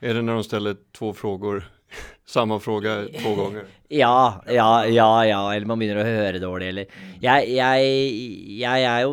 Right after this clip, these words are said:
Speaker 2: veldig opp-, nå blir jeg femti, eh, og, og så jeg har vel, eh, litt tid igjen, forhåpningsvis, og, og, og sånn, men så, jeg, det, det handler jo ikke egentlig om alder, dette. Det handler jo,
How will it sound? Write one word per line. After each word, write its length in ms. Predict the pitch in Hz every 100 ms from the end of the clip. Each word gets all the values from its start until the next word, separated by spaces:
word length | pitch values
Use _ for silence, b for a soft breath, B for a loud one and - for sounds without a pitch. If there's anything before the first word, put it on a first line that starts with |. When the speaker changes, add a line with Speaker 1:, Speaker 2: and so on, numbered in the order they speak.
| 143
Speaker 2:
veldig 220 | 135 120 - _
opp-, 220 | - -
nå 140 | 127 123
blir 160 | 123
jeg 140 | 101 -
femti, 640 | - - 95 82 _ 135 135 - b b b b _
eh, 800 | 107 101 104 101 101 98 98 95
og, 300 | 87 107 110 -
og 160 | 107 98
så 160 | 113
jeg 80 | 107
har 160 | 101 101
vel, 160 | 110 107
eh, 260 | 104 90
litt 220 | 104 104 -
tid 160 | 104
igjen, 280 | 104 101 101 95 82 101
forhåpningsvis, 720 | 113 107 117 110 147 151 123 123
og, 100 | 117
og, 340 | 98 101 98 95
og 100 | 113
sånn, 180 | 143 135
men 80 | 127
så, 120 | 135 B B 131
jeg, 220 | 143 120 98
det, 140 | 113 -
det 260 | 110 -
handler 300 | 110 95 82
jo 60 | -
ikke 160 | 85
egentlig 260 | 87 80 95
om 60 | 76
alder, 240 | 80 85 87
dette. 220 | - 107 b b b -
Det 80 | 113
handler 300 | 120 98
jo, 60 | 95